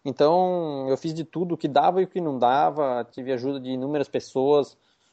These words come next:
Ah, infelizmente, minha família não tinha pot-, pot-,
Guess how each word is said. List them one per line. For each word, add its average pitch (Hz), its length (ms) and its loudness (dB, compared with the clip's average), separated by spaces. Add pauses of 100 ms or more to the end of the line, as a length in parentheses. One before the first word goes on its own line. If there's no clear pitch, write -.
(140)
Ah, 127 120 -2
infelizmente, 127 920 -2
minha 117 180 -8
família 123 380 -2
não 123 140 -4
tinha 120 440 -6 (480)
pot-, - 220 -2 (220)
pot-, - 160 -6